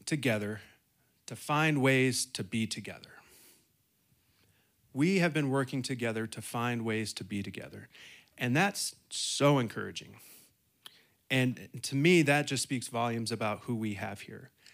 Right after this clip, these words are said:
And for me, like, covid changed me. I would, I didn't, I always liked to be at home, and then I got a long time out, and now I, like, always wanna be around people.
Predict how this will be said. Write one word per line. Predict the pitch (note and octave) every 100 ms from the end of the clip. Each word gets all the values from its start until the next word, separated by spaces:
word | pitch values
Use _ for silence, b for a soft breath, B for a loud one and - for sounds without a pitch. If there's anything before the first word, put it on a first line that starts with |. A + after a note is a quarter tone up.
| b b b
And | - C#3 C3+ - C3 A#2
for | - D#3
me, | F3+
like, | E3+ C3 -
covid | - C#3 B2+ A#2
changed | - G#2+ A2+ A2+
me. | B2+ C3+ B2+ A#2+
I |
would, | A2+ A2+ G#2+
I | G#2
didn't, | G#2+ G#2+ - _ _ _ -
I | A#2
always | A#2 C3
liked | A#2 A2+
to | -
be | A#2+
at | G#2
home, | - G#2+ B2+ D#3 D3+ - -
and | A2+
then | A2
I | A2
got | A2 A2 - -
a |
long | A#2 A2 A2+
time | A2 A#2 A2+
out, | A2 D3+ F#3 -
and | A#2 G#2+ G#2+ G#2+ B B B B B
now | - B2+
I, | C#3+
like, | C3 B2+ - -
always | A#2 A#2+ B2+ B2 B2
wanna | A#2+ A2
be | A2+
around | G#2+ G#2 G2
people. | - A2 G#2+ F#2+